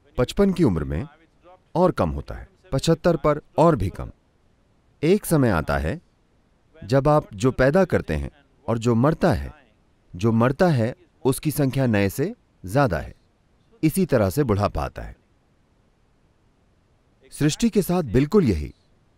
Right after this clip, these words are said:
प्रक्रिया हो रही है। विलीन होना हर समय होता है, यहां भी विलीन होना हर समय होता है, लेकिन नई सृष्टि हो रही है, तो ये पूरी ऊर्जा से चल रही है। ये नई सृष्टि धीमे पड़कर रुक गई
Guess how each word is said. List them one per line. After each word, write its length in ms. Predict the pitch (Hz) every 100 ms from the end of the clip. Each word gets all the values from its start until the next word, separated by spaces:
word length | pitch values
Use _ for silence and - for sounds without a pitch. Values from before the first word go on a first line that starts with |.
| _
प्रक्रिया 360 | 90 95 98 101
हो 180 | 104 175
रही 180 | 110 64
है। 140 | 60 - _ _ _ _ _ _ _ _ _ _ _
विलीन 360 | 85 113 165 202
होना 220 | 160 175
हर 220 | 160 160
समय 240 | 185 127 85
होता 280 | 69 67 60
है, 140 | 58 _ _ -
यहां 280 | 110 165 170
भी 180 | 85 - _ _ _ -
विलीन 340 | 92 127 175
होना 260 | 156 123 156
हर 200 | 143 190
समय 260 | - 117 80
होता 300 | 71 69 62
है, 120 | 65 - _ _ _
लेकिन 300 | 87 107 165
नई 260 | 110 110 165
सृष्टि 380 | - 95 - 165
हो 200 | 107 147
रही 180 | 82
है, 180 | 69 - - -
तो 100 | 82
ये 200 | 92 120
पूरी 340 | 110 107 117
ऊर्जा 340 | 107 123 165
से 140 | 170 -
चल 220 | 90 71
रही 140 | 58
है। 160 | 60 - _ -
ये 160 | 90 95
नई 260 | 101 139
सृष्टि 400 | 156 135 120 147
धीमे 420 | 127 95 127 156 151
पड़कर 360 | 117 - 92
रुक 260 | 80 80 69
गई 120 | -